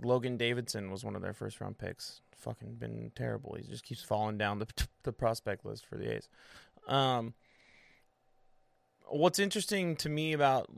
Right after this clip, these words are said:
if we wanna just stay on the Soderstrom subject real quick, is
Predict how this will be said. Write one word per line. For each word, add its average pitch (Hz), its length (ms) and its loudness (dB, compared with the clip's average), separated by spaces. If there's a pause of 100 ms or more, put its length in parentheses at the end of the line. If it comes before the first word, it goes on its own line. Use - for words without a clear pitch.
if 131 160 0
we 135 100 -2
wanna 135 160 0
just 127 140 -2
stay 139 120 0
on 127 160 2
the 120 60 -2
Soderstrom 117 800 0 (340)
subject 110 500 0
real 110 180 2
quick, 110 360 0
is 110 400 -2